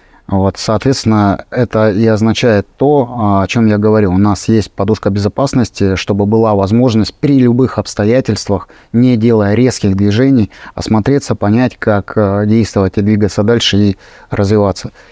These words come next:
И, конечно, здесь, э, я не могу не, э, отметить, э, ту работу, ко-, которую провёл Иванов Сергей Сергеевич. Он, э, под его руководством компания достигла этих результатов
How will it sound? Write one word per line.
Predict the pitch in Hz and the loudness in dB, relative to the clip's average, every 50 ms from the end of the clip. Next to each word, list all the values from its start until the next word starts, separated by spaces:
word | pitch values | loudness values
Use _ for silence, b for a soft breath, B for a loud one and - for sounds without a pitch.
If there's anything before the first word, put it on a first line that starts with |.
| B B | B B
И, | _ | _
конечно, | - 131 139 143 - - 113 | -2 0 0 0 0 0 -2
здесь, | 98 98 113 123 110 - - - | 0 0 0 0 0 -2 -2 -2
э, | |
я | 107 98 95 98 98 98 98 101 104 107 104 101 95 | 0 0 0 0 0 0 0 0 2 2 2 0 -2
не | 87 85 95 104 104 101 107 113 | -4 -4 -2 0 0 2 2 4
могу | 117 120 120 113 113 117 113 101 | 4 2 2 2 2 2 2 2
не, | 92 92 95 95 95 | 2 2 2 2 2
э, | 90 87 90 82 85 92 101 95 98 95 95 92 92 90 90 92 | 2 0 -2 -4 -2 -2 0 0 2 2 0 0 0 -2 -2 -4
отметить, | 98 - - 110 107 92 - 95 - - - - | -4 0 0 0 0 0 -2 -4 -4 -6 -4 -2
э, | 104 98 95 95 95 95 95 - | 0 0 2 2 0 0 -2 -2
ту | - 113 | -2 -2
работу, | 104 101 104 107 101 - 90 | 0 2 0 0 0 0 -2
ко-, | - - 90 82 | -2 -2 -4 -2
которую | - 104 95 - 104 98 98 98 95 95 - - _ _ _ _ _ | -4 -4 -2 0 0 2 2 2 2 0 -2 -6 _ _ _ _ _
провёл | - 101 101 101 104 104 101 95 92 90 85 | -4 0 2 2 2 2 2 2 0 -2 -2
Иванов | - 98 98 104 110 131 139 - | -2 0 0 2 2 2 0 0
Сергей | - - 110 110 104 98 | -2 -2 0 2 0 0
Сергеевич. | - - 110 101 104 104 98 90 - B B B B B B B B B B | -2 -2 0 0 2 2 2 0 -2 B B B B B B B B B B
Он, | 107 104 113 120 120 113 110 | -2 0 2 2 2 2 2
э, | 107 107 107 104 101 101 101 98 98 95 95 95 92 - | 2 2 2 2 2 2 2 0 0 0 0 -2 -2 -2
под | - 107 101 | -4 -2 0
его | 104 104 101 113 | 2 2 2 2
руководством | 123 120 - - 104 104 107 110 - - - 98 95 101 98 92 | 0 0 0 0 0 0 0 0 -2 -2 -2 0 2 2 0 0
компания | - 95 98 90 107 101 98 98 98 95 95 90 85 90 | 0 -2 0 0 2 2 2 2 2 2 0 0 0 -2
достигла | 95 92 98 - - - 101 107 107 | 0 0 -2 -2 -2 -2 0 0 2
этих | 98 95 - 92 82 - | 0 0 -2 -4 -6 -4
результатов | - 98 95 98 95 - - 95 87 - 87 - - | -4 -2 -2 -2 -2 -2 -2 -4 -4 -4 -8 -10 -10